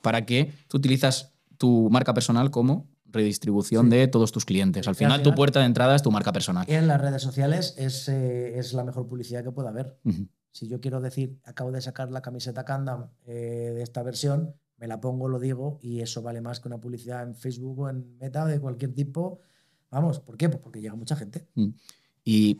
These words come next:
Speaker 1: por qué has hecho la marca? Esto no estaba en ningún sitio, porque tampoco lo sabía, pero ¿por qué has hecho la marca de ropa?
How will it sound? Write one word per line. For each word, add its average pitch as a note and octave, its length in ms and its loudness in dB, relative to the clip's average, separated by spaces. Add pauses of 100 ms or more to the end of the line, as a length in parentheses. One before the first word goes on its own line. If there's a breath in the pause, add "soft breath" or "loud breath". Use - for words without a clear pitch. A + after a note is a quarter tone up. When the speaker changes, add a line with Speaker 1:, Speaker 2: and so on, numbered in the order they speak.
Speaker 1:
por G#2+ 160 0
qué B2+ 60 2
has C#3+ 80 6
hecho G#2+ 180 -2
la F#2+ 80 -8
marca? F#2 420 -2
Esto A2 180 -2
no G2 60 2
estaba F#2 200 0
en F#2 60 4
ningún F#2+ 180 4
sitio, B2 240 0
porque G2 160 -2
tampoco G2 240 2
lo G2 80 2
sabía, G#2+ 240 2
pero A2 120 2
¿por F#2+ 120 -2
qué G#2 60 -2
has A2+ 40 -2
hecho - 160 -2
la - 60 2
marca F3+ 180 0
de F#2+ 40 -6
ropa? - 280 -4